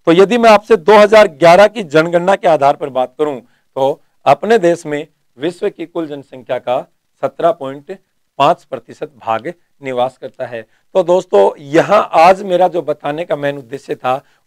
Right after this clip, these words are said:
वो ओ-, एक बहुत ही छोटा सा, बहुत ही basic और ऐसा introduction था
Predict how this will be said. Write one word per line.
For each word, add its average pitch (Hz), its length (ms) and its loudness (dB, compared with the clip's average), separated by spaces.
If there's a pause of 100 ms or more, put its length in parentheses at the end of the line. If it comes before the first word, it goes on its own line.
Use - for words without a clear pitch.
वो 185 280 -2
ओ-, 202 220 -4
एक 220 240 -6
बहुत 139 560 -4
ही 220 140 -12 (100)
छोटा 160 400 -2
सा, 196 300 0
बहुत 147 500 -2
ही 196 80 -10
basic 147 800 -2 (280)
और - 260 0
ऐसा 185 400 4
introduction 196 640 -4
था 202 300 -4